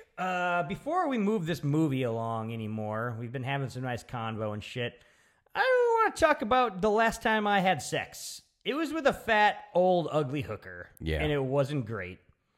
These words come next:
Speaker 1: I'm really hoping I at least get to bang somebody hotter than that
Speaker 2: Right.
Speaker 1: before I die, because that was a low point for me."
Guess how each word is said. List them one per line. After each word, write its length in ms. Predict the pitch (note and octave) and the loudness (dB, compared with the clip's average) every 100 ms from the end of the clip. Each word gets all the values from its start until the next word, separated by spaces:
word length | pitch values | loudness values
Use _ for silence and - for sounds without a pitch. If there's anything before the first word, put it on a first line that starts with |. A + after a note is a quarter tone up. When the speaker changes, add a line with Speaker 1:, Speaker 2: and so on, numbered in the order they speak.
| _ _ - | _ _ -6
Speaker 1:
I'm 160 | C#3 F#3 | 0 4
really 180 | A3 | 6
hoping 400 | G#3+ G#3+ G#3+ G#3+ | 6 4 4 2
I 200 | G3+ C#3+ | 2 0
at 120 | D3+ C#3+ | 0 0
least 240 | F3 - | 0 0
get 140 | F#3 | -4
to 80 | D3 | -2
bang 400 | G2+ B2+ C#3+ C#3+ | -2 0 0 0
somebody 480 | - D3 C#3+ C3+ B2+ | -2 -2 0 0 0
hotter 400 | A#2 B2+ G#2+ G2 | 0 0 0 -4
than 140 | F#2+ | -6
that 240 | F#2+ F#2 F#2+ | -6 -6 -4
Speaker 2:
Right. 300 | E2 D#2+ D#2 - | -2 -2 -4 -8
Speaker 1:
before 340 | A2+ - A#2 G#2+ | -10 -2 0 2
I 140 | A2 | 0
die, 360 | G2 F2 F2 - - | -2 -6 -10 -14 -16
because 560 | G2+ G2+ F2+ F2 - _ _ _ _ _ _ _ _ _ _ | -12 -10 -10 -12 -16 _ _ _ _ _ _ _ _ _ _
that 120 | A2+ A2+ | 2 2
was 120 | A2+ | 2
a 60 | B2 | 0
low 180 | G#2 F#2+ | -2 -4
point 280 | F#2+ F2 G#2 | -8 -10 -10
for 80 | |
me." 240 | F#2 F2 | -8 -8